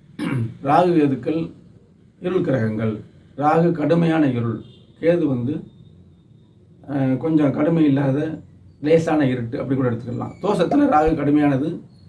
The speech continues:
கேது வந்து கடுமை குறைந்தது. இது பொதுவான க-, கணக்கு. ஒரு ஜாதகத்துல ராகு நன்மை செய்யற அமைப்புலையும் கேது மிகப்பெரிய கெடுதல் பண்ற அமைப்பும் வரும்.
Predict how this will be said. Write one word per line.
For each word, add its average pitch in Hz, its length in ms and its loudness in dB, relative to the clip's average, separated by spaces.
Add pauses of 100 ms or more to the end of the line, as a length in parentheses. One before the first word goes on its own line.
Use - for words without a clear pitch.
(300)
கேது 156 220 4 (100)
வந்து 135 200 0 (1600)
கடுமை 156 300 2
குறைந்தது. 123 400 0 (180)
இது - 100 -4 (100)
பொதுவான 180 340 4 (140)
க-, 123 120 -4
கணக்கு. 120 360 -4 (920)
ஒரு 185 100 2 (100)
ஜாதகத்துல 170 500 4 (180)
ராகு 165 280 2 (100)
நன்மை 156 260 0
செய்யற 139 200 0
அமைப்புலையும் 131 600 0
கேது 175 320 2 (680)
மிகப்பெரிய 190 400 0
கெடுதல் 156 320 2
பண்ற 131 220 0
அமைப்பும் 127 340 -2
வரும். 123 220 -2